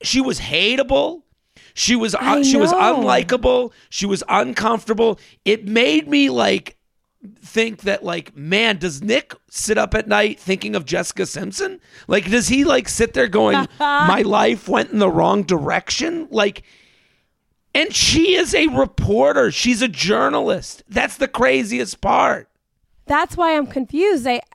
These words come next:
Speaker 2: I, I was watching and I'm like, she seems, she seemed drunk. Like, something was off. I don't know. I don't know if it's because all this random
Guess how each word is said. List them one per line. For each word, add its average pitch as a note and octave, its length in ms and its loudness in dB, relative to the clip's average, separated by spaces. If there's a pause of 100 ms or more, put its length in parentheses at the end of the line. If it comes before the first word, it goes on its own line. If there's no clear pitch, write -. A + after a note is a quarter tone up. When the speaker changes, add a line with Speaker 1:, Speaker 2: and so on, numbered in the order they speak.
(140)
Speaker 2:
I, C#4 180 0
I C#4 140 -2
was C4 160 -6
watching C4+ 460 -6
and A#3 100 -10
I'm A3+ 80 -12
like, A3 260 -14 (520)
she - 240 -2
seems, F#4+ 640 -2 (960)
she F4 240 -2
seemed D#4 500 -2
drunk. - 540 -8 (380)
Like, C4+ 220 0
something E4 540 -4
was A3+ 140 -6
off. G3+ 340 -2
I C4 160 -2
don't D#4+ 160 0
know. D4 320 0
I C4+ 140 0
don't D#4+ 100 2
know D#4 80 2
if - 100 -8
it's - 120 -20
because B3+ 340 -2
all A#3 180 0
this A3+ 220 -4
random A3+ 540 0